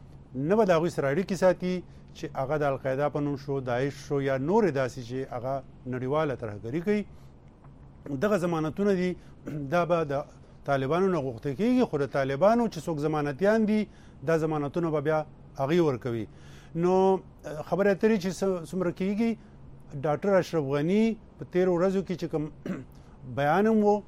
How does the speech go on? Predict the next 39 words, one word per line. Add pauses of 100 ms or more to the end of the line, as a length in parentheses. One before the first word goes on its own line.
(100)
یو
خط
هم
لیکلی
و،
آ،
صدر
ډونالډ
ټرمپ
ته، (640)
او
هغه
ویلي
دي
چې
په
افغانستان
کې (100)
مونږ (680)
د (220)
امریکایي
ځواکونو (260)
چې
کومه
خرچه
ده، (300)
هغه
تقریبا
د (100)
پنځو (100)
اربو
ډالرو
پورې (100)
راکمولی
شو. (300)
په
هغې
باندې
هم